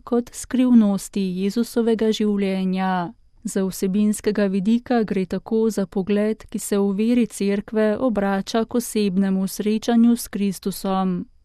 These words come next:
Avtor se izogiba, da bi za izhodišče sprejel alternativo med zgodovinskim Jezusom in Jezusom vere.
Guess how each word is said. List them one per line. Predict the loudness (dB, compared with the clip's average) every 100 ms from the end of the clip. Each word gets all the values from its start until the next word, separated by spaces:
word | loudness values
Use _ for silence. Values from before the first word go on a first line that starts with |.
| _
Avtor | -4 0 0 0 0 0
se | -2 0
izogiba, | 2 0 0 0 2 0 -2
da | -4 -4
bi | -4
za | -2 -4
izhodišče | -4 -6 -4 0 0 -2 -4
sprejel | -4 -4 -2 2 4 4 2
alternativo | -2 0 2 2 0 0 2 4 4
med | 2 0
zgodovinskim | -4 -2 2 4 4 4 4 6 6
Jezusom | 4 0 -2 0 2 4
in | 6 6
Jezusom | 6 2 0 -2 0 2 2
vere. | 2 2 0 0 0